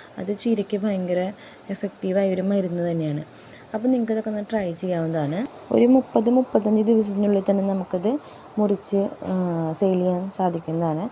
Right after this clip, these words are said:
അപ്പോൾ ഇത് നല്ല രീതിയിൽ വലിയ ബിസിനസ്സാക്കി മാറ്റാൻ സാധിക്കുന്നതാണ്. എങ്ങനെ അങ്ങനെ താല്പര്യമില്ല എന്നുണ്ടെങ്കിൽ, അതായത് നമുക്ക് അത്രയും വലിയ ഇതൊന്നും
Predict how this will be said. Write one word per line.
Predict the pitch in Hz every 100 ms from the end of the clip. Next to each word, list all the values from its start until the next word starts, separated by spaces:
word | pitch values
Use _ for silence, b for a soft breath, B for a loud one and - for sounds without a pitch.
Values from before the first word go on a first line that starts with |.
| B B -
അപ്പോൾ | 214 247
ഇത് | 220 247 254
നല്ല | 233 208
രീതിയിൽ | 233 226 240 240 233
വലിയ | 220 214 208
ബിസിനസ്സാക്കി | - 196 208 196 208 202
മാറ്റാൻ | 185 185 233 294 - - 220 -
സാധിക്കുന്നതാണ്. | 196 196 185 196 220 202 220 - 262
എങ്ങനെ | 214 220 233 B B B 220
അങ്ങനെ | 226 233 269
താല്പര്യമില്ല | 247 226 233 262 240 269 269
എന്നുണ്ടെങ്കിൽ, | 220 220 185 170 165
അതായത് | 170 170 175 175
നമുക്ക് | 170 170 196 B B B 196
അത്രയും | 196 196 208
വലിയ | 208 208 196 208 -
ഇതൊന്നും | 202 214 220